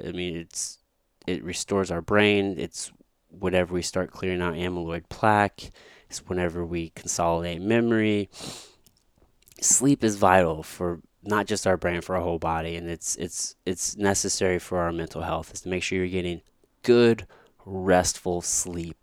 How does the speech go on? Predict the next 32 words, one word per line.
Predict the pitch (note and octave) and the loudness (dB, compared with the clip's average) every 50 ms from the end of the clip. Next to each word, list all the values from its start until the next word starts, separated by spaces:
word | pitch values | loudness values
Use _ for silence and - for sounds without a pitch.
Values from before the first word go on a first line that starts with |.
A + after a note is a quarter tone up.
| _ _ | _ _
between | - - - - - - - - | -14 -14 -12 -8 -8 -8 -6 -4
six | - - - - - C#3 D3+ - - - - - - - - - - - - - - - - - - - _ _ _ _ - - | -2 0 2 2 2 2 0 0 0 0 0 0 0 -2 -4 -12 -20 -20 -20 -20 -20 -20 -20 -20 -20 -20 _ _ _ _ -8 -4
to, | - - G2+ G2 G2 G2 G2 F#2+ F#2+ F#2 F#2 F2+ E2+ - - - - - - - - - - - | 0 2 4 6 6 6 6 8 8 6 6 4 2 -4 -16 -20 -20 -20 -18 -12 -10 -10 -8 -6
let's | F2+ - - | -6 -4 -4
just | G2+ F#2 - | -4 -2 -2
say, | - G2 F#2 F#2 F2+ F2+ F2+ F2+ | 0 2 4 4 4 4 4 4
uh, | F2 F2 E2+ E2+ E2 | 4 4 2 2 0
what | D#2+ E2 E2+ | -2 -4 -6
is | D#2+ D#2 D#2+ | -6 -8 -10
it, | D#2+ - - _ _ _ _ _ _ | -14 -14 -16 _ _ _ _ _ _
six, | - - - - G#2 A2 G#2 - - | -10 -8 -4 0 0 0 0 -2 -4
seven | - - - - - G2 F#2+ F#2+ G2 F#2+ | -4 -4 -4 -2 0 0 0 2 0 0
and | F#2+ F#2 | 0 -2
a | F#2 F#2 | -2 -2
half, | F#2 F#2 F#2 F#2 F#2 F#2 F#2 F2+ F2+ F2 - F2+ | -2 -2 -2 -2 -2 -2 -4 -6 -8 -10 -10 -10
eight, | F2 E2+ - _ _ _ _ _ _ _ _ _ _ _ _ _ _ _ _ _ _ _ _ _ _ _ _ _ - | -8 -8 -10 _ _ _ _ _ _ _ _ _ _ _ _ _ _ _ _ _ _ _ _ _ _ _ _ _ -10
nine | G3 - F#3+ F2+ F2 F2 F#2 G2 G2 | -8 -4 -2 0 0 2 4 4 4
hours | G2 F#2+ G2+ G#2 G2+ G2+ - | 6 6 6 4 4 2 0
of | |
sleep. | - - A2+ | -2 -2 -2
Let's | G#2 - | -2 0
say | - G#2 | -2 0
six | F#2 - - - A#2+ - - | 0 0 0 0 0 -2 0
to | - A2 | 0 2
nine | A2 G#2+ G#2 G#2 G#2+ | 4 4 4 4 4
hours | G#2 G#2 G#2 G#2 G2+ | 4 4 4 4 2
of | G2+ G2 | 0 -2
sleep, | - - A2 G#2+ - - | -4 -2 -2 -2 -2 -4
depending | G2+ - - G2+ G2 G2+ G2+ G2+ | -6 -4 -2 0 0 0 2 0
on | G2 G2 | 0 0
the | G2 F2+ | -2 -2
person. | - G#2 G2 G2+ - - G#2+ G#2+ A2 G#2+ | 0 0 0 0 0 -2 -2 -2 -2 -4